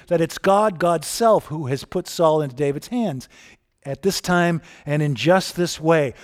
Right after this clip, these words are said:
But David refuses to lay a hand on the Lord's anointed. Abishai, his lieutenant, says, "Let me pin him to the earth like he tried to pin you to the wall. I won't have to do this twice. One stroke will do."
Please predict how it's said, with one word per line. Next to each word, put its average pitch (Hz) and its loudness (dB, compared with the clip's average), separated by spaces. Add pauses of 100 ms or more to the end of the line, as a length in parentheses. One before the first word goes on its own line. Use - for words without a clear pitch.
(160)
But 143 -6
David 156 0
refuses 143 -2 (220)
to 151 -2
lay 151 4
a 180 2
hand 143 -4 (220)
on 143 -2
the 143 0
Lord's 139 -2
anointed. 139 -4 (1300)
Abishai, 175 4
his 165 -2
lieutenant, 175 0
says, 165 0 (240)
"Let 196 -6
me 151 -4
pin 185 2
him 175 4
to 170 2
the 160 4
earth 175 4 (240)
like 156 -2
he 220 0
tried 165 2
to 170 -2
pin 180 0
you 185 4
to 180 -2
the 165 2
wall. 202 2 (180)
I 175 6
won't 254 4
have 202 2
to 202 -4
do 190 -6
this 185 2
twice. 180 2 (180)
One 180 2
stroke 180 2
will 175 2
do." 170 0